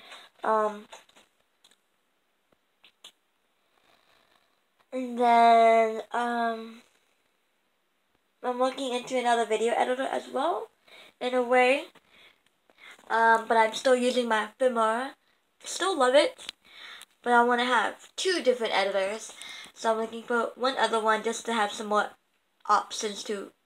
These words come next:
edit with, like effects and stuff like that. Um, looking into that. Um, so, Anime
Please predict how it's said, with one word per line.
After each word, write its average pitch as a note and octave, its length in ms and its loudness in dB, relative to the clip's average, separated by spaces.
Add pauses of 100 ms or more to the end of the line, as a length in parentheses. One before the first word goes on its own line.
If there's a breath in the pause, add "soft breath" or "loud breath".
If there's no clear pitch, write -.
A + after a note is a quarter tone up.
edit F3+ 260 0
with, F3 300 -4
like - 220 -10
effects - 400 -10
and - 80 -20
stuff - 120 -14
like - 200 -10
that. - 200 -6 (720 loud breath)
Um, G#3 440 10 (1600)
looking C#4 260 -12
into F#4 240 -6
that. D4 400 2 (420)
Um, A#3 680 -2 (2250)
so, - 520 4 (1400)
Anime F4 480 0